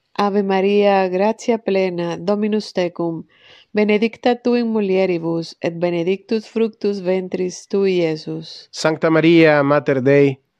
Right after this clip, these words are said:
Speaker 2: ora pro nobis peccatoribus, nunc et in hora mortis nostrae. Amén.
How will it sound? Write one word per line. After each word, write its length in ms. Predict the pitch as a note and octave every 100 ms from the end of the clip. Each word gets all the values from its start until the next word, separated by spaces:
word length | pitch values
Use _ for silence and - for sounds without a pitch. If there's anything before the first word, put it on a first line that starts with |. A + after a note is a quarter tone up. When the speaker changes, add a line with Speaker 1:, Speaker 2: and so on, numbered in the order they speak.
| _
Speaker 2:
ora 300 | - D#3+ E3+
pro 140 | E3+ E3+
nobis 360 | D#3+ D3+ C3+
peccatoribus, 920 | - C3 C3+ C#3+ C#3+ C3 B2 A#2+ - - _ _ -
nunc 280 | C#3 E3+ E3+
et 140 | D3
in 100 | C#3
hora 220 | C3 B2+
mortis 440 | B2 C#3+ D3 D3+ C3+
nostrae. 680 | C3+ C3+ - C3 B2+ B2+ -
Amén. 380 | C#3+ C3 A#2